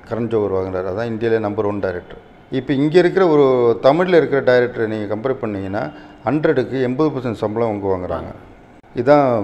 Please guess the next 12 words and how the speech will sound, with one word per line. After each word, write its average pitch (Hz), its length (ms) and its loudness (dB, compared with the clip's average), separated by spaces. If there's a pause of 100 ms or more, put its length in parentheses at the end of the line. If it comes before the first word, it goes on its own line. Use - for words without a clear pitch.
ப-, 90 440 -6
அதே 143 200 4
மாதிரி 156 220 4
ஹீரோ 170 300 6
எடுத்துக்கிட்டாலும் 117 420 0
அதே 101 240 0
தான், 92 140 -6 (220)
அதே 120 240 0
தெலுங்குல 160 400 2
எடுத்துக்கிட்டாலும் 110 640 0
அதே 101 220 -2
தான், 95 140 -6